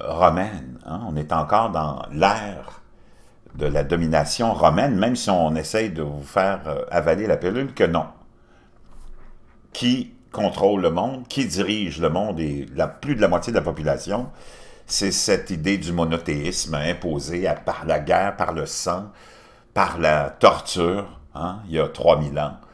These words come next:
euh, de cette idée du monothéisme judéo-chrétien-musulman. Qu'est-ce que tu veux ? C'est comme ça, puis on n'en est pas sorti. Encore aujourd'hui, c'est ça qui gère le, le monde, comme dirait l'autre.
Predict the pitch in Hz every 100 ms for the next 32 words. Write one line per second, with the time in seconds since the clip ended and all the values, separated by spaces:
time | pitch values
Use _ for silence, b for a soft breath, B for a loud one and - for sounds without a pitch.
0 | b b b b b b _ - - -
1 | 62 67 78 76 - 82 - 85 71 87
2 | 80 73 73 71 - 71 76 - 73 73
3 | 98 127 95 98 - - - - 92 78
4 | - 101 101 78 76 65 - - - -
5 | - - - - - - - - - -
6 | - 71 - - - - 80 69 - 85
7 | - 80 76 76 76 85 - - - 110
8 | B B - 82 92 82 80 78 107 -
9 | 80 101 - 85 - 92 98 - - B
10 | B B B 80 82 B B B - -
11 | - - 131 139 147 190 180 139 101 87
12 | 76 85 - 98 87 82 85 85 87 -